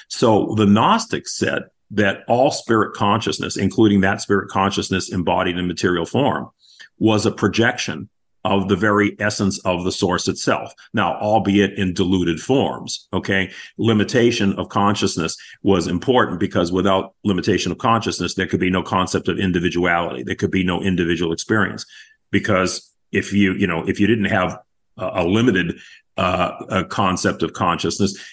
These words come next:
you would be the same thing as the source itself, and you'd just be, you know, reabsorbed back into the source. So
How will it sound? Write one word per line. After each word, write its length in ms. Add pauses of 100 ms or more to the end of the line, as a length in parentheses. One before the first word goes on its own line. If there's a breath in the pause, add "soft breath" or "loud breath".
(100)
you 320
would 120
be 120
the 100
same 320
thing 160
as 120
the 80
source 300
itself, 380
and 100
you'd 120
just 180
be, 180 (280)
you 100
know, 260 (160)
reabsorbed 540
back 220
into 100
the 80
source. 400 (300 loud breath)
So 520